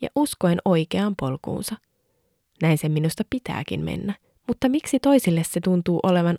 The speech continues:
ainoa oikea polku? Ihan kuin kaikkien muidenkin pitäisi ahtaa sille samalle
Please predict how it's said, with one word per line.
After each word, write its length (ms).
ainoa 480
oikea 400
polku? 360
Ihan 240
kuin 160
kaikkien 420
muidenkin 500
pitäisi 400
ahtaa 360
sille 240
samalle 540